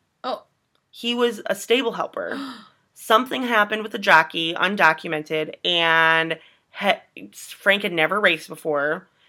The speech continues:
Speaker 2: and he needed to be the jockey for this horse the next day.
Speaker 1: Uh-huh.
Speaker 2: He found out a day prior. He weighed one forty-three. He had to get down to one thirty before the race could start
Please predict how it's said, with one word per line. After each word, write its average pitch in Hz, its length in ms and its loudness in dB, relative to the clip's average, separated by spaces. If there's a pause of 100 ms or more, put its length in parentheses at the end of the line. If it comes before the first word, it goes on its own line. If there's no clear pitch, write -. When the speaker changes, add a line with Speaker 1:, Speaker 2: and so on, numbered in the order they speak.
(160)
Speaker 2:
and 175 160 -2
he 208 540 -6
needed 185 600 -6
to - 180 -16
be 180 180 -8
the 160 100 -12
jockey 160 560 -2
for 165 140 -12
this 156 140 -10
horse 156 440 -4
the - 120 -10
next 135 280 -6
day. - 280 -8 (200)
Speaker 1:
Uh-huh. 185 220 -16
Speaker 2:
He 196 100 -6
found 180 180 2
out 165 100 -2
a 160 40 -18
day 156 180 -4
prior. - 500 -10 (300)
He 214 180 -8
weighed 208 320 0
one 190 280 0
forty-three. 196 800 -8 (440)
He - 140 -6
had 190 80 0
to 190 60 -6
get 185 160 -4
down 170 240 2
to 170 80 -6
one 170 380 -2
thirty 175 720 -4
before 175 460 -4
the 160 100 -2
race 151 280 -6
could - 160 -20
start - 340 -6